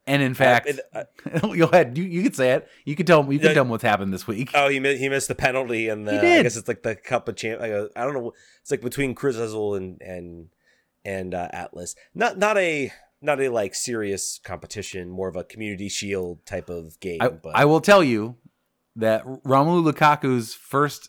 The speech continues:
Speaker 1: Chelsea stint began to fall apart when he missed a penalty in the, in the, uh, Community <laughs> Shield. So not for nothing, it's happened before. Things can happen, but yeah,
Speaker 2: Yep.
Speaker 1: just bad vibes for Edison.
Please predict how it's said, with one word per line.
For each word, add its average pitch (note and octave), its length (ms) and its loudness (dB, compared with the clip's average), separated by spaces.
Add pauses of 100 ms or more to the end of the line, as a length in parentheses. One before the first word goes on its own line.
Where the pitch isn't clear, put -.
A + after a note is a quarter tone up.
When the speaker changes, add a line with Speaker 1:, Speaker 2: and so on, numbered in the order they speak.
(140)
Speaker 1:
Chelsea A#2+ 560 -2 (320)
stint G2+ 420 -4 (1000)
began C3+ 400 2
to C#3 80 2
fall C3 280 6
apart B2 440 2
when A2 140 -4
he A#2 140 -2
missed A#2 240 -2
a A#2+ 40 -6
penalty A2 500 0
in G#2 240 -6
the, G2+ 80 -8
in G#2 260 -4
the, G2+ 260 0
uh, F#2 160 0
Community F#2+ 360 -4
<laughs> - 20 -6
Shield. - 500 -6 (280)
So C3+ 360 2
not D3 320 2
for D#4 80 2
nothing, A#2+ 560 4
it's C3 160 -4
happened G3+ 460 0
before. A#2+ 400 2 (100)
Things D#3 220 -6
can E3 140 0
happen, A2+ 400 0
but G2+ 200 -8
yeah, B2+ 260 2 (280)
Speaker 2:
Yep. F3+ 100 -8
Speaker 1:
just B2+ 400 -6
bad D3+ 220 6
vibes C#3+ 280 4
for B2+ 120 0
Edison. G#2 400 -4